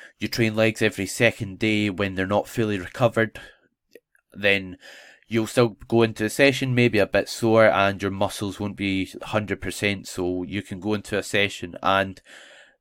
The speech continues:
just from training two days ago, your load on exercises like the squat, for example, might be affected. So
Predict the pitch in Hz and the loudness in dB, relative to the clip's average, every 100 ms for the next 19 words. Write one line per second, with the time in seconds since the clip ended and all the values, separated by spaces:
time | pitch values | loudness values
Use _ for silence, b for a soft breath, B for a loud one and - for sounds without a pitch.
0 | _ - 127 123 - 123 123 117 127 123 | _ 0 0 2 4 4 4 0 0 2
1 | 117 - 113 117 113 107 123 117 85 92 | 2 0 2 2 2 4 6 6 2 0
2 | 104 101 101 101 107 117 113 - - 104 | 2 4 2 -2 0 2 2 0 0 0
3 | 101 - 104 - 98 98 98 98 98 - | 0 -4 -6 0 0 0 -6 -4 -4 -2
4 | 101 - - 151 - 110 101 101 101 98 | -4 0 6 6 6 -2 -2 -4 -4 -8
5 | 92 98 98 95 90 98 - - 82 - | -4 -4 -4 -6 -4 -4 -4 -10 -14 -10
6 | 85 78 | -10 -10